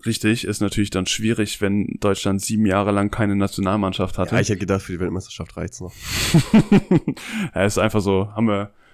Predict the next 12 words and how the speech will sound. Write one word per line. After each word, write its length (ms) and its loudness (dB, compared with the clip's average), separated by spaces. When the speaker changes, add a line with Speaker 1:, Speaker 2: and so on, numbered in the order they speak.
Speaker 1:
haben 120 0
wir 40 4
die 80 2
Bundesligamannschaft 1000 0
hingeschickt, 540 -2
ne? 200 -2
Nee, 260 0
äh, 260 2
es 260 -4
ist 280 -4
genau, 440 0
äh, 260 -8